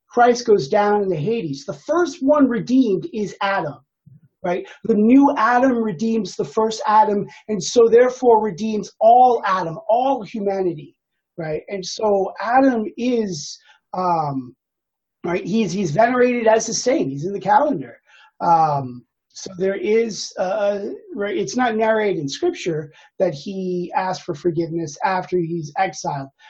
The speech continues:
But w-, we do see, if you will, we can see if you turn to, uh, Genesis five, Genesis chapter five here, that, uh,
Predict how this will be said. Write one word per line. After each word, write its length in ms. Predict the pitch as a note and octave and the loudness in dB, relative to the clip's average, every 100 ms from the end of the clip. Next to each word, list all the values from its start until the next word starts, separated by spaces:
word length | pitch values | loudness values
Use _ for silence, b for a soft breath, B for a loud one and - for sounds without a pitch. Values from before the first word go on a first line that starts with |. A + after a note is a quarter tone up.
| b _ | b _
But 260 | G3+ - - | 2 2 -2
w-, 320 | G3+ G#3+ G#3 | -8 -8 -6
we 160 | G#3+ | -8
do 240 | D3 C4+ C#4+ | 2 2 4
see, 480 | - C4+ C4+ G#3+ A3+ | 0 4 4 4 -2
if 140 | - | -2
you 100 | A#3 | -2
will, 300 | A#3+ B3 A#3+ _ _ _ _ _ _ - | 2 0 -2 _ _ _ _ _ _ 2
we 140 | B3 | 4
can 160 | C4+ C4+ | 4 4
see 240 | E4+ E4 | 6 6
if 160 | C4 B3 | 6 0
you 100 | - | 0
turn 340 | C4+ E4 E4+ | 2 4 4
to, 420 | - C4 A#3 A3 | 4 0 2 2
uh, 260 | A3 G3+ G3 | 4 4 4
Genesis 920 | D3+ A#3 B3+ B3 A3+ G#3 - - _ | 2 0 0 0 2 2 0 -12 _
five, 520 | A#3 A#3 F#3 - D#3+ F3 _ _ _ _ _ _ B B B B _ | 2 2 2 -2 -12 -18 _ _ _ _ _ _ B B B B _
Genesis 520 | A3 A#3 A#3+ A#3+ - | -2 0 -2 -6 -4
chapter 340 | - A3 G#3+ | 2 2 2
five 540 | E3+ - G#3 F3+ E3 E3+ | -4 2 4 4 0 -4
here, 420 | E3+ D#3+ F3+ A3+ - _ _ _ _ _ _ - b b b b _ | -6 -4 -6 -8 -14 _ _ _ _ _ _ -20 b b b b _
that, 300 | G3+ F#3+ G3 | 2 2 2
uh, 440 | G3 F3+ E3+ D#3+ | 2 2 2 -2